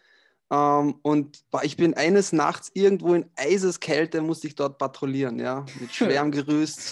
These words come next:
Speaker 1: voll
Speaker 2: Ja.
Speaker 1: in der, und hab mir gedacht, "Ey, das kann's doch nicht sein, gell?"
Speaker 2: Mhm.
Speaker 1: Also wenn ich da rauskomme, dann mach ich was, das, was mich glücklich macht, ja. Ähm, ja, also das, das war für mich so ein prägender Punkt in meinem Leben. Ich war so angepisst in dem Moment, ja,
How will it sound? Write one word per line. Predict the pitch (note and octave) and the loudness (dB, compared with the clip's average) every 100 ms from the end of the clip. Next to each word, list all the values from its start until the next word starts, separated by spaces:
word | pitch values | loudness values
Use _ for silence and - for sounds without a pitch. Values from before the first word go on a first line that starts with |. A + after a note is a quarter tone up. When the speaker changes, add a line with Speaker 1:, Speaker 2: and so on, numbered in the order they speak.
| - | -2
Speaker 1:
voll | C#3+ D#3 | 2 4
Speaker 2:
Ja. | D#3 | 2
Speaker 1:
in | D3+ | -2
der, | C#3 - | -6 -6
und | G2+ | -6
hab | D#3 | -6
mir | D3+ | -2
gedacht, | D3 D3 - | -2 -4 -4
"Ey, | C#3+ | -2
das | C#3+ C#3 | -2 -4
kann's | - E3 D#3 F3 | -8 -2 -2 -2
doch | E3 | -4
nicht | D#3 C#3 | -6 -6
sein, | D3 B2+ B2 | -4 -4 -4
gell?" | C3 C#3+ D3 _ _ _ | -2 -2 -4 _ _ _
Speaker 2:
Mhm. | C3 C#3 | -12 -6
Speaker 1:
Also | E3 D3 D3+ | 0 0 2
wenn | D#3 | 2
ich | E3 D#3+ | 0 0
da | D3+ F#3 | 2 2
rauskomme, | D#3+ D#3+ F3+ - C3+ C3+ D#3 - _ | 4 2 0 -2 -2 -2 -6 -16 _
dann | C3+ C#3+ | -4 0
mach | C3 E3+ | 0 0
ich | F3 | 0
was, | D#3+ D#3+ - - | 0 0 -4 -8
das, | C#3+ C3+ - _ _ _ | -6 -6 -8 _ _ _
was | C#3 C#3 - | -6 -6 -6
mich | D#3 C3+ - | -6 -6 -10
glücklich | - F#3 - C#3+ | -6 -6 -6 -10
macht, | B2 B2+ - | -8 -8 -8
ja. | B2+ C3+ D#3 - _ _ _ _ _ _ - | -6 -4 -4 -10 _ _ _ _ _ _ -4
Ähm, | C3+ C3 C3 C3 - _ _ _ _ _ _ _ _ | -2 0 -2 -2 -8 _ _ _ _ _ _ _ _
ja, | E3 G#3 | 2 2
also | D3+ D3+ | 2 -4
das, | D3+ - | -10 -12
das | E3 | -8
war | D#3+ | -4
für | E3 G3+ | -2 -2
mich | F#3+ - | -4 -2
so | G3+ | -2
ein | G#3+ G#3+ | -2 -4
prägender | - F3+ G#3+ F#3 | -6 -4 -2 -4
Punkt | - G#3+ G#3 A3 - | -6 -6 -4 -6 -8
in | D#3 | -8
meinem | D3 | -6
Leben. | C#3 C#3 D3+ F#3 D#3 | -6 -6 -6 -6 -8
Ich | - C#3+ | -10 -4
war | D3 | -4
so | - - A#3 | -4 -2 -2
angepisst | - G3+ A3 - E3+ E3 - | 0 -2 -2 -4 -6 -6 -6
in | D#3 | -6
dem | C#3+ | -4
Moment, | C#3 C3 C3+ E3+ | -2 -2 -4 -4
ja, | C3 C#3 E3+ | -2 0 -2